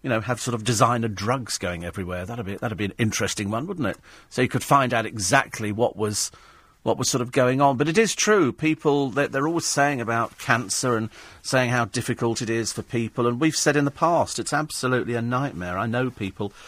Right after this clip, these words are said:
who have cancer. I know people who've died of cancer. And it's never pleasant.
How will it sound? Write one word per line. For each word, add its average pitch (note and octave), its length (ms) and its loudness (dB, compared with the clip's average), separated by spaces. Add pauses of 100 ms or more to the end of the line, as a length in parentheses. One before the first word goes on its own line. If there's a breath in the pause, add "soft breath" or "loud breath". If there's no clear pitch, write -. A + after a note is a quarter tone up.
(240 loud breath)
who A#2+ 120 0
have - 260 0
cancer. A2 380 -2
I A2 60 -4
know A2 120 -6
people A#2 300 -8
who've A2 160 -8
died A2+ 300 -2
of E2+ 100 -12
cancer. F2+ 480 -8 (1000)
And B2 120 -2
it's - 120 -6
never D3 220 2
pleasant. - 580 -2